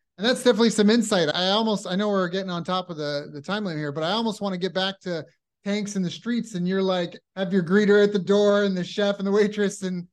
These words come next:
but meanwhile, like, there's tanks roll and you're like, "Hey, we need some rope in this window. It's not touching the ground."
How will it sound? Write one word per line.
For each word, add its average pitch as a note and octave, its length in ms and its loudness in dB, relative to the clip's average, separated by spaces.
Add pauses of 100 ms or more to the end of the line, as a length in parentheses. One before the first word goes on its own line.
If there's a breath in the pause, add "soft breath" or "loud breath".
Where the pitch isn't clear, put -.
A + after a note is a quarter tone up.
(240)
but G#3 140 0
meanwhile, G#3 480 2
like, F3+ 160 -4
there's E3+ 220 -8 (100)
tanks F#3 320 -2
roll G#3 160 0
and G3 120 0
you're G#3+ 100 4
like, F#3+ 180 2
"Hey, A#3 180 2
we A3 120 -2
need A#3 180 -4
some G#3 180 -8
rope A3+ 220 0
in G3+ 80 -4
this A3 180 -2
window. G3 380 -8
It's D#3 160 -12
not G3+ 280 -8
touching G3 260 -8
the F3 60 -8
ground." F#3+ 220 0